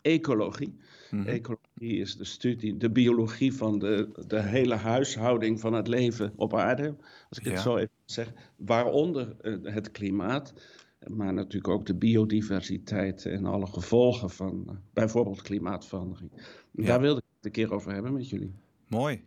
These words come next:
Speaker 2: Ja, ik denk dat het echt zo'n onderwerp is waar je, eh, vaak wel iets over ziet en, eh, of, of over leest of er mensen over hoort. Maar ik ben heel benieuwd wat, hoe, hoe dus een katholiek theoloog en bioloog daar tegenaan kijkt.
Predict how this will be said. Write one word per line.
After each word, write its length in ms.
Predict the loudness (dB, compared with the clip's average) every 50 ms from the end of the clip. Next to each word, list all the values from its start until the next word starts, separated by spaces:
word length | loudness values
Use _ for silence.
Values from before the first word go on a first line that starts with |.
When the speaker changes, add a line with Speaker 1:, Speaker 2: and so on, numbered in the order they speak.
| _ -20 -20 -20 -12 _
Speaker 2:
Ja, 160 | -2 -2 -2
ik 140 | -2 -4 -4
denk 160 | -4 -2 -2
dat 160 | -2 -2 -4
het 160 | -4 -8 -10 -8
echt 220 | -6 -6 -4 -4
zo'n 180 | -2 -2 -2 -2
onderwerp 460 | -2 -2 0 0 0 0 -2 -2 -4
is 180 | -6 -6 -4
waar 220 | -4 -4 -4 -2 -4
je, 80 | -4
eh, 240 | -6 -8 -8 -8 -8 -8
vaak 320 | -4 -4 -4 -4 -4 -4
wel 220 | -4 -4 -2 -2 -4
iets 200 | -4 -6 -8 -8
over 180 | -8 -8 -6
ziet 320 | -4 -4 -4 -4 -4 -6 -6
en, 180 | -6 -4 -4 -4
eh, 500 | -4 -4 -4 -6 -6 -6 -8 -10 -10 -12 -14
of, 180 | -14 -14 -14 -14
of 180 | -12 -8 -6
over 200 | -6 -6 -6 -4
leest 380 | -4 -2 -2 0 -2 -2 -4 -8
of 140 | -8 -8 -8
er 120 | -4 -2
mensen 280 | -2 -2 -2 -2 -4 -4
over 160 | -4 -4 -6
hoort. 420 | -4 -2 -2 -2 -2 -4 -8 -16 _ _ -20 -20 -20 -20 -20 -20 -20 -20 -20 -20 -20 -12 _
Maar 100 | -6 -4
ik 60 | -2 -2
ben 120 | -4 -2
heel 200 | -2 -2 -2 -2
benieuwd 380 | -2 -2 -2 0 -2 -2 -2 -4
wat, 260 | -6 -6 -6 -8 -10
hoe, 260 | -8 -6 -4 -4 -4 -4
hoe 380 | -2 -2 -2 -2 -2 -2 -4 -6 -8 -6
dus 180 | -6 -4 -4 -4
een 100 | -6 -4
katholiek 540 | -4 -4 -4 -4 -6 -8 -6 -8 -8 -10 -6
theoloog 720 | -4 -2 -2 -2 -2 -2 0 0 -2 -2 -6 -10 -12 -12
en 220 | -8 -6 -6 -4 -4
bioloog 540 | -2 -2 -2 -2 -2 -2 -4 -4 -6 -6 -6
daar 260 | -4 -4 -4 -4 -6
tegenaan 440 | -6 -8 -8 -6 -6 -6 -6 -6 -4
kijkt. 420 | -4 -6 -6 -6 -8 -14 -18